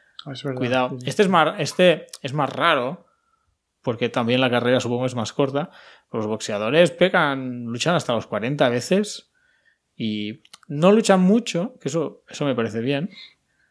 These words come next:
Speaker 2: Pero, oye, mm, tú mi-, no sé si viste Muhammad Ali cómo acabó su vida, que tenía,
Speaker 1: No.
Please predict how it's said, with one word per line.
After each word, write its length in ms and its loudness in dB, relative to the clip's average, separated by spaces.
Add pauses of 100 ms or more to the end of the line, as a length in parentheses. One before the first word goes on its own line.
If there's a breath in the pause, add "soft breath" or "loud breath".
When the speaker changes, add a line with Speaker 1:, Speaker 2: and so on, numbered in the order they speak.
(380)
Speaker 2:
Pero, 720 6
oye, 480 2 (120)
mm, 720 -6
tú 160 2
mi-, 160 4
no 160 0
sé 160 4
si 120 2
viste 480 4
Muhammad 440 0
Ali 180 2
cómo 220 0
acabó 500 2
su 160 -6
vida, 320 0
que 120 -4
tenía, 500 -4
Speaker 1:
No. 200 -2